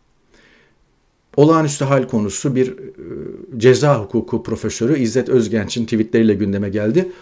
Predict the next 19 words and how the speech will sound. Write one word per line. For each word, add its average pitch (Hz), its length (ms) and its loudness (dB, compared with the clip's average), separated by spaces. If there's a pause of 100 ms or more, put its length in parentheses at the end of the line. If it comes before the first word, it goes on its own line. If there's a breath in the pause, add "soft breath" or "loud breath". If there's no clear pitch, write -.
(100)
Hoca 139 300 2
da 175 80 4
enteresan, 143 680 0 (320 loud breath)
aylardır 147 520 2 (320)
doğru 151 200 2
dürüst 160 180 -4
tweet 160 280 -2
atmıyordu. 127 380 2
Şimdi 170 280 0
hemen 170 240 0
her 180 180 2
konuda 151 300 2
tweet 190 280 0
atıyor. 98 400 -6
Dini 156 260 2
konularda 147 520 -2
da 151 120 -2
tweet 156 320 -2
atıyor. 151 420 0